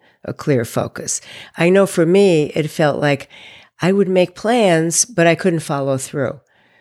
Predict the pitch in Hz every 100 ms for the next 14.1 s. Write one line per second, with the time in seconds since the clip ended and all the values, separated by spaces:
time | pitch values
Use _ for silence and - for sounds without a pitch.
0 | _ _ _ - 170 180 185 - 180 170
1 | 165 165 - - 151 147 143 151 156 151
2 | 156 143 - 131 - - 233 - 190 165
3 | - 175 151 151 147 - 151 143 139 143
4 | - - _ - 185 170 165 170 170 151
5 | 151 175 185 165 160 156 - 170 185 202
6 | 156 147 151 139 143 165 160 147 - -
7 | 160 147 135 - - - _ 214 233 120
8 | - - 156 151 147 - - - 294 240
9 | 147 135 151 - _ _ _ _ - 151
10 | 147 151 143 147 170 - - 208 220 160
11 | 143 139 156 135 135 127 139 151 160 -
12 | 160 202 208 - 139 123 - 135 123 117
13 | 117 - _ 160 165 196 202 - 190 196